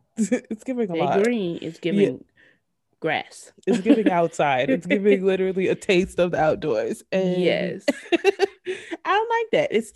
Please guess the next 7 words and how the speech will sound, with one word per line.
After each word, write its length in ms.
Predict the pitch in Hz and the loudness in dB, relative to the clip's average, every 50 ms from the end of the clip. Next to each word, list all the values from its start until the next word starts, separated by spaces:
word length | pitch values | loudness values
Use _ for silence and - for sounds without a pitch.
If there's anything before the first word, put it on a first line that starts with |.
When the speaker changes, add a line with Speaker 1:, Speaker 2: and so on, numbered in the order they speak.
| _ - | _ -6
Speaker 1:
it's 120 | 226 - | -6 -6
too 160 | - - 330 | -6 -6 -6
much. 420 | 294 269 208 160 - - - - - _ - - - - - _ _ _ _ _ _ _ _ _ _ - | -4 -4 -4 -4 -6 -8 -12 -20 -20 _ -20 -20 -20 -20 -20 _ _ _ _ _ _ _ _ _ _ 0
Um, 600 | 233 269 277 285 277 277 285 269 269 269 277 269 - - - - - - - - _ _ _ _ _ _ _ _ _ _ | 2 2 4 2 0 -2 -4 -4 -4 -6 -6 -6 -8 -12 -14 -16 -16 -16 -18 -20 _ _ _ _ _ _ _ _ _ _
who 680 | - 320 320 320 320 320 311 311 311 311 311 311 311 311 254 - _ _ | -10 -8 -6 -6 -6 -6 -4 -4 -4 -4 -4 -6 -6 -6 -8 -12 _ _
is 800 | - 247 247 247 247 247 240 240 240 240 240 240 240 233 226 - | -10 -10 -8 -8 -8 -8 -8 -8 -8 -8 -8 -8 -8 -10 -10 -10
next? 920 | 220 202 202 202 208 208 202 190 175 160 151 151 160 - - - _ _ | -10 -10 -8 -8 -8 -8 -8 -8 -10 -10 -12 -14 -16 -20 -20 -20 _ _